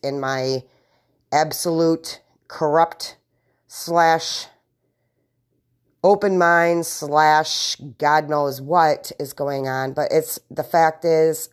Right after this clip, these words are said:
I get a lot of help from people. I never used to wanna ask for help.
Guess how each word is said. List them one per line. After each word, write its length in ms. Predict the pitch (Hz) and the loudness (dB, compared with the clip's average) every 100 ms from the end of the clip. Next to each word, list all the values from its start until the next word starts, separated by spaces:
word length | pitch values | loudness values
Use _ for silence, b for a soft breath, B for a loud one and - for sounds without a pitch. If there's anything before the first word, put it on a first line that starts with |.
| - | -8
I 100 | 139 | -8
get 200 | 143 151 | -2 0
a 40 | |
lot 220 | 151 151 147 | 2 2 2
of 120 | 135 | 0
help 280 | 160 156 - | 0 0 0
from 160 | 160 | -6
people. 400 | 151 160 151 156 | -4 -6 0 2
I 100 | 151 | 2
never 220 | 147 143 | 0 -4
used 240 | 151 151 - | -4 -4 -6
to 60 | |
wanna 240 | 139 135 123 | -6 -6 -2
ask 300 | 143 143 - | -2 -2 -4
for 100 | 147 | -6
help. 400 | 143 139 139 - | 0 2 2 -4